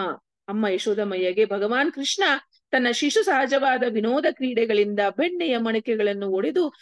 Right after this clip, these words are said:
ಬೆಣ್ಣೆಯನ್ನು ತನ್ನ ಸಹಚರರಿಗೂ ಭಗವಂತನ ಧಾರಾಳತನದ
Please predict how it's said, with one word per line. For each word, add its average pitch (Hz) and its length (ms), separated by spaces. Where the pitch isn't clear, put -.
ಬೆಣ್ಣೆಯನ್ನು 269 680
ತನ್ನ 220 220
ಸಹಚರರಿಗೂ 277 840
ಭಗವಂತನ 254 680
ಧಾರಾಳತನದ 254 840